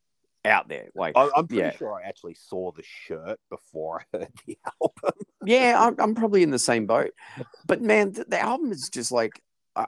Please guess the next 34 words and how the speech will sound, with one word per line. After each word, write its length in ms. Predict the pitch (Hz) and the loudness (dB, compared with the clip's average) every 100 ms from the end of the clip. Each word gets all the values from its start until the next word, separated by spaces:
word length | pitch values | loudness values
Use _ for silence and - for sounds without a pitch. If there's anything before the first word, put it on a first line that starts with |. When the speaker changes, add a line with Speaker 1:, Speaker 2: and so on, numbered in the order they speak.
| - | 0
Speaker 1:
I 60 | 160 | 2
don't 100 | 127 | 2
know, 120 | 98 - | -2 -2
opening 360 | 143 139 156 123 | -2 0 -2 -2
track, 280 | 135 110 | 2 2
Soft 320 | - 123 107 - | 2 -2 -2 -2
Bias 320 | 104 98 - | -2 -2 -4
Resistor. 580 | 101 - 98 - - - - - _ _ _ - | -8 -6 -6 -6 -10 -12 -14 -20 _ _ _ -2
Just 140 | 147 | 0
Speaker 2:
Mm. 40 | 120 | 2
Speaker 1:
starts 280 | 123 113 - | 0 -2 -6
with 100 | - | -2
that 240 | 113 - | -2 -2
total 640 | - - 127 123 113 107 101 | -8 -2 0 2 0 -4 -8
fucking 380 | - 101 107 90 | -14 -8 -6 -4
sci-fi, 760 | - - 110 95 - 101 92 | -2 2 2 2 2 2 2
cybernetic 720 | 92 - 101 92 87 87 87 | -2 0 0 -2 -8 -8 -8
fucking 480 | - 98 - 92 85 - | -8 -8 -6 -10 -8 -2
opening. 420 | 110 90 87 80 - - - - _ _ _ - | -2 -2 -6 -10 -12 -18 -16 -16 _ _ _ -2
And 580 | 117 120 117 113 101 85 | 4 4 4 -2 -12 -10
just, 460 | 131 127 110 - _ _ _ _ - | -2 -2 0 -4 _ _ _ _ -18
just 240 | 113 147 - - | -8 -6 -6 -4
opens 460 | 123 143 143 127 | 0 0 0 0
up 220 | 110 104 107 | 2 0 0
what 240 | 110 104 - | -4 -4 -4
is 240 | 117 101 | -6 -4
just 240 | - 113 - | -6 -6 -6
an 120 | 113 - | -8 -4
absolute 560 | 120 113 - 120 113 101 | -4 -4 -6 -4 -4 -4
ripper 500 | 101 113 120 117 123 | -8 4 4 6 4
of 60 | 104 | 4
an 60 | 95 | 2
album. 380 | 92 95 76 | 2 2 0
And, 80 | 80 | -8